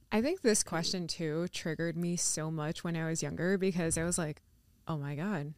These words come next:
Speaker 1: maybe it is." Or, like, at
Speaker 2: Mm-hmm.
Speaker 1: that time, I tried to fight myself so much on just being out, and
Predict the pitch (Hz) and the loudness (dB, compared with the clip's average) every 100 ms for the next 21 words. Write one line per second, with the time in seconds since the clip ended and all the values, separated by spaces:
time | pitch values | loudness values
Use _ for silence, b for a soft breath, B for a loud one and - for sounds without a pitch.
0 | - - 170 165 170 175 170 202 160 156 | -12 -4 -2 0 2 2 2 0 0 0
1 | 165 160 - b b b b - 196 180 | 0 -2 -6 b b b b -2 2 2
2 | 180 208 202 202 190 - - _ _ _ | 2 0 2 2 0 -4 -10 _ _ _
3 | - 151 170 175 - - - 175 160 165 | -10 -2 0 0 -2 -6 -4 0 0 0
4 | 196 - 180 151 - 170 196 185 - - | -2 -4 -4 -4 -2 -2 0 -2 -2 -2
5 | - - 151 165 170 85 170 - - - | -2 0 0 0 -2 -2 -2 -2 -6 -8
6 | - 170 165 160 156 170 - _ - 147 | -2 0 0 0 -2 -6 -8 _ -14 -4
7 | 165 156 - 170 156 - - 147 160 - | -2 -2 -2 -4 -4 -6 -6 -2 -2 -2
8 | - 175 170 165 | -4 -2 0 -2